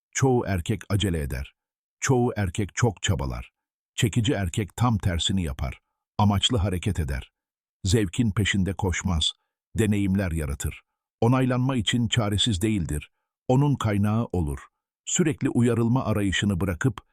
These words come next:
enerjinizi amaçlı bir şekilde kanalize etmeye başladığınızda kadınlar bunu anında hisseder. Sabır özgüvene dönüşür ve özgüven arzuya dönüşür. Üçüncü, gürültüyle değil,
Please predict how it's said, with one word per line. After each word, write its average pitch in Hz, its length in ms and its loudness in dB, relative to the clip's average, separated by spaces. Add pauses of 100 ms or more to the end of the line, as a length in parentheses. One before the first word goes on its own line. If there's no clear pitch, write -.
(240)
enerjinizi 123 600 2
amaçlı 120 440 0
bir 120 120 0
şekilde 107 460 -2
kanalize 107 480 2
etmeye 101 380 -2
başladığınızda 92 880 0 (380)
kadınlar 120 560 0
bunu 113 280 2
anında 107 460 2
hisseder. 78 640 -4 (340)
Sabır 120 420 2 (260)
özgüvene 95 600 0
dönüşür 76 460 -6 (500)
ve 117 140 2
özgüven 120 540 0 (100)
arzuya 104 500 0
dönüşür. 73 480 -6 (600)
Üçüncü, 131 420 2
gürültüyle 107 600 0
değil, 87 340 -2